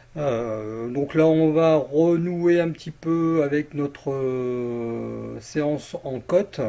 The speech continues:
en montée. Donc c'est une séance aérobie, euh, sur terrain, euh, vallonné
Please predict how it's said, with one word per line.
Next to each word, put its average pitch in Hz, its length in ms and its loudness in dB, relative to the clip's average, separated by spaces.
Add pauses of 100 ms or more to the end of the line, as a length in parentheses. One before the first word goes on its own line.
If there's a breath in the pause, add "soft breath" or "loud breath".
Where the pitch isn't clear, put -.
(120)
en 139 120 -2
montée. 139 480 -4 (440 loud breath)
Donc 131 140 -8
c'est 147 240 -8
une 151 80 -10
séance 160 480 0
aérobie, 175 800 0
euh, 139 180 -4
sur 156 220 -8
terrain, 156 640 -2
euh, 120 260 -6
vallonné 151 680 0